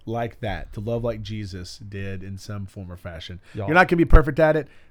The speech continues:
Speaker 1: Neither are we. It takes time. It takes prayer. It takes practice. It takes,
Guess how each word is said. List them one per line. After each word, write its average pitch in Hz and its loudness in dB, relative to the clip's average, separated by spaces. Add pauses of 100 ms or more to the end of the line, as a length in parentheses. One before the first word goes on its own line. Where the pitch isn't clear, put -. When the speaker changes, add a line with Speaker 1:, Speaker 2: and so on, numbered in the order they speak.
Speaker 1:
Neither 156 2
are 139 2
we. 131 -2 (260)
It 110 -10
takes 151 -4
time. 131 -4
It 113 -12
takes 139 -4
prayer. 127 -4
It 113 -12
takes 131 -10
practice. 123 -8
It 104 -12
takes, 123 -10